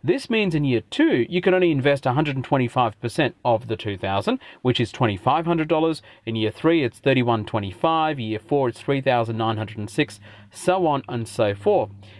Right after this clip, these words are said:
it doesn't allow you to invest more as the years go on, as much as it does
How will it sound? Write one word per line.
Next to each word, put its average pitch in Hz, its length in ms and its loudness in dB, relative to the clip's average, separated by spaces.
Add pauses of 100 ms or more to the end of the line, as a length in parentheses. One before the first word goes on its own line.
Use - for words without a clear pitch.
(160)
it 160 180 0
doesn't 180 480 0
allow 143 440 2
you 151 260 0
to 151 100 -6
invest 120 440 -2
more 175 320 2
as 113 100 0
the 117 100 -4
years 107 240 -2
go 113 240 0
on, 135 280 2 (400)
as 135 200 2
much 165 280 2
as 175 160 0
it 117 120 -4
does 139 440 0